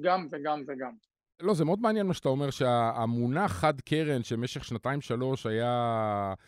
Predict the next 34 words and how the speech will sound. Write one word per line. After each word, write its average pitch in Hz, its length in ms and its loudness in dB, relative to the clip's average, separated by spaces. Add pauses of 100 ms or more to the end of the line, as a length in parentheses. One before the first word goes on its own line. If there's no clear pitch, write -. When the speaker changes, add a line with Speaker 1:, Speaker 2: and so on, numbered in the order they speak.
(380)
Speaker 2:
אה, 87 800 -4
בוא 95 80 -4
נגיד, 113 220 -4
חותמת 143 680 0
של, 120 420 2
של 117 160 -4
הצלחה 117 320 -4
מסחררת, 135 920 0
אה, 110 840 0
פתאום, 151 400 -2
אה, 135 300 0 (500)
נצמד 131 640 0
אליו, 139 380 2 (120)
אה, 113 320 0 (520)
עננה 127 440 4
של, 127 360 -2
אה, 110 600 0
של 117 180 -2
בועה, 123 480 4
או 110 160 2
של, 107 340 -4
אה, 104 100 0
הגזמה, 107 600 -2
או 107 120 -4
של, 104 400 -8
או 110 100 -6
ש-, - 100 -14
או 113 140 -12
של 107 160 -6
משהו 123 320 -4
לא 113 180 -2
טוב, 123 180 -6
כך 110 160 -14
ש-, - 60 -12